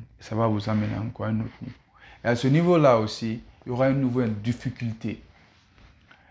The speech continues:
Il y aura de nouvelles difficultés, de nouvelles difficultés, il y aura de nouveaux défis, il y aura de nouveaux ennemis, il y aura de nouveaux challenges. Et nous-mêmes, nous allons faire des erreurs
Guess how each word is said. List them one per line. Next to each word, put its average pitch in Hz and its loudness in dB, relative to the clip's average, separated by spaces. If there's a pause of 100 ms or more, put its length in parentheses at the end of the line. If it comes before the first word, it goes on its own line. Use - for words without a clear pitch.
(240)
Il 127 -4
y - 4
aura 131 8
de 123 2
nouvelles 127 2
difficultés, 120 0
de 117 2
nouvelles 127 4
difficultés, 120 -2
il 123 6
y 120 4
aura 131 6
de 120 0
nouveaux 123 0
défis, 127 -2
il 127 -2
y 127 2
aura 131 6
de 123 2
nouveaux 123 0
ennemis, 131 2 (380)
il 123 -6
y - -2
aura 131 6
de 120 0
nouveaux 123 2
challenges. - 0 (1200)
Et 156 8
nous-mêmes, 165 6
nous 127 -2
allons 135 2 (760)
faire 143 8
des 110 2
erreurs 135 6